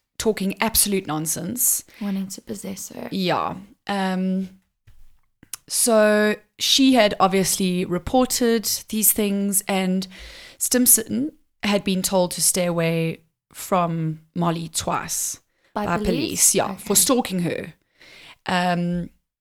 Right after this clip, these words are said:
Speaker 2: Yeah, see, I think it's gotta happen twice, and then third time is a restraining order.
Speaker 1: uh, okay.
Speaker 2: I think.
Speaker 1: Yeah.
Speaker 2: Yeah, I might be wrong.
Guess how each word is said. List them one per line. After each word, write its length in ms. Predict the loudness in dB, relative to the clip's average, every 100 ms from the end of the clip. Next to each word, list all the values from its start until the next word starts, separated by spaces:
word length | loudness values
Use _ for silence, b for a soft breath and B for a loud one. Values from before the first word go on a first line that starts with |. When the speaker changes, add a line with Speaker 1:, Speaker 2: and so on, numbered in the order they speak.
| _ _
Speaker 2:
Yeah, 100 | -8
see, 220 | -6 -2 -2
I 60 |
think 220 | 0 -4
it's 120 | -4 -6
gotta 220 | -6 -4
happen 340 | -6 -4 -6
twice, 340 | -4 -6 -4 -4
and 120 | -4
then 160 | -4 -6
third 300 | -6 -8 -10
time 260 | -12 -10
is 120 | -10 -12
a 40 |
restraining 480 | -14 -14 -12 -10 -10
order. 360 | -12 -14 -16 -14 -6
Speaker 1:
uh, 460 | -2 -2 -2 -4 -4
okay. 300 | -6 -6 -6
Speaker 2:
I 100 | -6
think. 420 | -6 -4 -2 0
Speaker 1:
Yeah. 400 | 2 0 0 -4 -10 _ _ B B -8
Speaker 2:
Yeah, 260 | -6 -6 -2
I 60 |
might 200 | -2 -4 -8
be 80 | -10
wrong. 320 | -8 -10